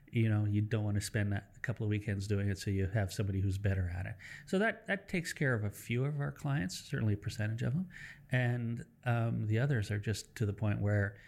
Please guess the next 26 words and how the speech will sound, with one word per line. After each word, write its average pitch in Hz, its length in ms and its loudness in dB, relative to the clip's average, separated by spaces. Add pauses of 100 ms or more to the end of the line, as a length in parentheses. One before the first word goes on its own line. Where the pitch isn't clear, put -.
(260)
they're 104 520 2
either 107 300 4
so 110 360 0
unsure 113 840 2 (180)
or 107 200 4
their 101 200 4
situation 101 680 0
is, 95 280 0 (520)
um, 101 400 2 (220)
so 120 340 0
elaborate 104 460 0
and 104 100 -4
so - 160 -6
complicated 101 680 -2
that 104 120 -4
there's 104 200 -4
no 98 120 2
chance 98 380 -4
in 98 80 -2
hell 95 300 -2
they 110 80 -4
could 101 160 -4
actually - 320 -6
do 104 140 -2
their 98 220 -2
own. 95 120 -4